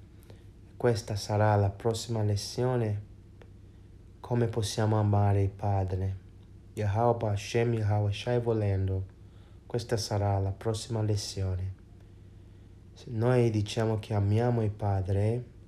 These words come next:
osserveremo i suoi comandamenti. Ok? Detto questo, spero che siete stati edificati, spero che avete capito qualcosa. Ok, intanto questo messaggio non è per tutti,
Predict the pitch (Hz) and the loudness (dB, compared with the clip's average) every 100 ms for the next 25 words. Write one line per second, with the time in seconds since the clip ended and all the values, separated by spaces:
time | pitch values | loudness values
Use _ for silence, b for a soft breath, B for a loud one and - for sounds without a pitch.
0 | - - - 107 101 104 95 101 107 107 | -20 -20 -10 -6 -2 0 0 2 2 2
1 | 104 101 - 107 101 104 104 98 95 95 | 2 0 -2 -4 -2 -2 -2 0 2 2
2 | 113 110 104 - - - - - - - | 0 0 -4 -10 -16 -20 -20 -20 -20 -20
3 | - - - 98 - 98 101 104 - - | -20 -20 -18 -8 0 2 2 -2 -12 -20
4 | - - - - - - B B B B | -20 -20 -20 -20 -20 -18 B B B B
5 | B 117 110 110 - 120 127 - 139 139 | B -4 0 -2 2 2 2 0 -2 -2
6 | - 117 110 104 104 - 107 107 104 110 | -2 0 0 0 -6 -4 -4 -4 -6 -4
7 | 101 110 101 104 107 104 110 107 117 - | -2 0 0 0 -4 -6 -2 -2 -2 -4
8 | 131 143 - - - - - - 107 101 | -4 -4 -12 -20 -20 -20 -18 -6 0 0
9 | 95 - 98 92 92 92 - - - B | -2 0 0 2 -2 -6 -16 -20 -20 B
10 | B B B - 104 101 98 101 104 - | B B B -4 -2 0 -2 -4 -10 -6
11 | 104 98 101 104 98 - 113 117 110 113 | -6 -6 -6 -4 -6 -2 0 2 2 0
12 | 123 - - - - - - - - - | -2 -10 -20 -20 -20 -20 -20 -20 -20 -20
13 | - - - - - - 101 101 101 104 | -20 -20 -20 -20 -16 -2 0 2 0 0
14 | 98 98 101 95 - 98 104 101 98 - | 0 0 -2 -4 -6 -4 0 0 0 0
15 | 110 104 104 98 98 95 101 - 117 104 | 0 2 0 2 0 -2 -6 -6 -6 -6
16 | - | -8